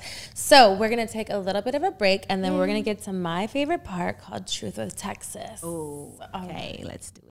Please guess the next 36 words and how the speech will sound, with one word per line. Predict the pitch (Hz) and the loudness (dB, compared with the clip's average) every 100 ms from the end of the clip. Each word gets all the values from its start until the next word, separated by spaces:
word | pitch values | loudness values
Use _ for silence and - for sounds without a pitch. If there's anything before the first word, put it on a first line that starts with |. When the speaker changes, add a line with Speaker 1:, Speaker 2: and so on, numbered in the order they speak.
| 180 | -20
Speaker 1:
All | 180 | -16
right, | 202 226 | -14 -14
Private | 214 208 202 | -16 -14 -12
Talk. | 214 190 196 | -8 -10 -10
We | 196 - | -12 -6
are | 175 175 | -4 -4
back, | 175 208 220 254 214 | -2 0 2 0 -2
and | 196 190 | -2 -2
we | 185 | -2
are | 175 | -2
ready | 175 175 170 | -2 -4 -4
for | 170 165 | -8 -16
my | 170 196 320 339 | -12 -8 -8 -8
favorite | 214 - - - | -8 -6 -6 -6
part | - 175 170 - | -8 -8 -10 -10
is | 202 - | -16 -12
Truth | - 196 190 | -12 -10 -12
with | - - | -16 -20
Texas. | 185 - - - - - - - - | -20 -14 -12 -10 -8 -6 -4 -6 -8
We | 190 | -16
are | 185 | -18
gonna | 190 180 | -12 -10
get | 202 - | -12 -14
to | 185 | -16
know | 185 | -10
you | 180 180 | -8 -8
a | 190 | -8
little | 214 311 523 | -2 -2 -2
bit | 466 330 226 | -2 -2 2
better. | 208 208 208 | 2 2 -2
We're | 202 196 | -4 -8
gonna | 196 196 | -8 -8
play | 262 | -4
a | 277 | 0
little | 294 | 0
game. | 240 214 202 | 0 -2 0